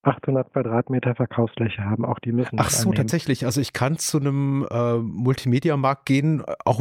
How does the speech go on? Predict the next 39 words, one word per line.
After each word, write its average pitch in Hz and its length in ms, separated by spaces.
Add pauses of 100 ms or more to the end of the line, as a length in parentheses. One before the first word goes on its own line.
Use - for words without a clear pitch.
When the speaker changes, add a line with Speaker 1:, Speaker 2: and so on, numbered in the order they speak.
Speaker 2:
wenn 123 140
ich 160 160
dann 131 240
dort 127 280
den, 117 320
sagen 117 220
wir 120 80
mal, 117 160
Fernseher 131 460
nicht 127 180
gekauft - 460
habe, 135 220
trotzdem - 520
mein 127 400
T-V-Gerät 127 800
dahin 117 380
zurückgeben 147 600
und 135 120
entsorgen 117 400
lassen? 143 340
Speaker 1:
Ja, 127 380
da 170 100
gibt's 180 220
noch 160 100
mal 147 140
eine 131 100
Einschränkung. 135 880
Speaker 2:
Ah, 170 160
okay. 151 340 (260)
Speaker 1:
Also 185 280
da, 135 560
äh, 139 60
gibt's 139 260 (100)
die, 135 720
die 123 60
sogenannte 143 600
eins 143 240 (140)
zu 147 60
eins 151 240